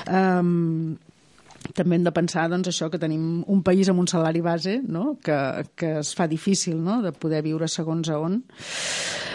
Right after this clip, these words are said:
Ehm, i pel que fa, doncs, a Can Carles, eh, clar, és un desenvolupament que canvia radicalment el poble, potser, doncs, si vols, ja, ja en parlem després, no?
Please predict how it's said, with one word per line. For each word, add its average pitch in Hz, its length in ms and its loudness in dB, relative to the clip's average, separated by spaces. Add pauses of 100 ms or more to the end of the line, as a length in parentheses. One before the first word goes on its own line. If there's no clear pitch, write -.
(120)
Ehm, 180 800 4 (300)
i 208 80 2
pel 185 240 2
que 180 160 0
fa, 175 720 4 (680)
doncs, 180 400 2
a 170 40 2
Can 180 200 2
Carles, 185 800 2
eh, 147 480 -2 (180)
clar, 160 200 4 (420)
és 160 160 0
un 170 80 2
desenvolupament 175 1120 4
que 160 200 4 (260)
canvia 170 400 4
radicalment 160 720 2
el 151 80 2
poble, 147 360 0
potser, 139 280 -6
doncs, 131 180 -4
si 165 100 -2
vols, 135 240 -4
ja, 156 280 0
ja 180 160 4
en 170 120 4
parlem 170 360 2
després, 160 560 -2
no? 180 220 0